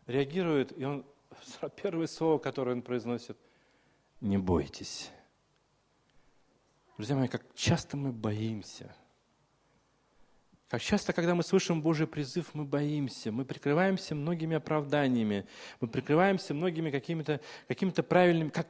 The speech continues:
нам кажется, правильными вещами для того, чтобы, для того, чтобы бояться. И женщины испугались, они не ожидали.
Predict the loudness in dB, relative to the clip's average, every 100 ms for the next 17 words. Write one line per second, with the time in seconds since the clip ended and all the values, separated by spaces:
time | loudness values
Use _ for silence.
0 | -4 -4 -2 -2 -2 -2 -4 0 2 2
1 | 2 0 -2 2 4 4 2 2 2 2
2 | 2 2 0 -10 0 10 10 10 2 2
3 | 4 6 8 8 6 -6 -8 -10 -14 _
4 | _ _ _ _ _ _ -2 6 8 8
5 | 6 6 4 4 0 -2 2 2 2 0
6 | 0 0 2 4 4 2 2 2 2 0
7 | -4